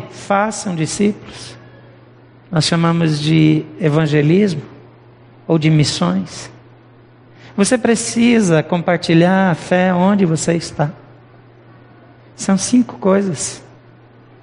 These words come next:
Adorar a Deus, amar ao próximo e servir ao próximo, compartilhar o evangelho, fazer missões, alcançar pessoas pra Jesus.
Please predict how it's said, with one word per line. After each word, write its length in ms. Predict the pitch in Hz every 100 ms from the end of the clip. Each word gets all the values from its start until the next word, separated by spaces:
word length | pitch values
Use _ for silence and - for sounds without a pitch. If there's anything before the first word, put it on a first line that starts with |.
| - - - - - - - - - - -
Adorar 360 | 160 151 160 170
a 40 |
Deus, 540 | 156 143 165 - - - - - - - - - - - - - - - - - - -
amar 280 | 160 165 165
ao 80 | 151
próximo 460 | - 175 175 160
e 20 |
servir 520 | 143 - 151 143 190 185
ao 80 |
próximo, 520 | 143 143 135 143 - - - - - - - - - - - - -
compartilhar 760 | - 175 180 175 - 175 190 208
o 60 |
evangelho, 580 | 170 151 147 147 170 170
fazer 340 | 151 147 156 170
missões, 580 | 160 - 180 175 170
alcançar 420 | 143 131 143 - 170
pessoas 420 | 160 - 165 147
pra 160 | 147
Jesus. 680 | 139 135 123 135 151 - -